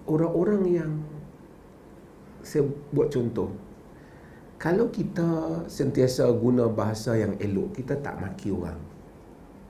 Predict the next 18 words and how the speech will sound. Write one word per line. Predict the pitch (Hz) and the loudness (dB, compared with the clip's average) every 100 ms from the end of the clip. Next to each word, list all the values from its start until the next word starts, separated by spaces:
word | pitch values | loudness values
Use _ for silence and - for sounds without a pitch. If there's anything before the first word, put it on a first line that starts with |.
| - - - - - - | -20 -20 -20 -20 -18 0
Kita | 110 | 2
bukan | 95 95 95 | 2 2 0
jenis | 101 98 95 90 - | 2 0 0 -2 -8
mencarut | - 90 85 98 95 90 87 82 | -10 -10 -6 -6 -4 -2 -2 -2
apa. | 82 - - - - - - - - - - - - - - - - - - - - | -8 -10 -16 -18 -20 -20 -20 -20 -20 -20 -20 -20 -20 -20 -20 -20 -20 -20 -20 -20 -12
Kita | - 208 | -8 0
dengar | 202 190 214 240 - | 6 8 8 6 4
perkataan | - 185 190 190 196 | 0 0 2 2 2
tu, | 240 233 - - - - - - - 143 | 0 -2 -6 -14 -20 -20 -20 -20 -8 2
boleh | 190 214 | 8 8
kita | 214 208 214 - | 8 8 6 2
terkejut | 185 202 214 233 | 2 4 6 4
kita. | 151 113 78 - - - - - - - - - - - - - - - - - - - - - - - - - - - - - - - - | 6 6 4 -2 -6 -14 -18 -20 -20 -20 -20 -20 -20 -20 -20 -20 -20 -20 -20 -20 -20 -20 -20 -20 -20 -20 -20 -20 -20 -20 -20 -20 -20 -18 -10
Apa | 202 208 - 85 | -6 -4 -4 -4
dia | 80 78 85 | -4 -6 -10
cakap | - - | -10 -10
macam | 101 - 170 | -8 -6 -6
tu? | - | -6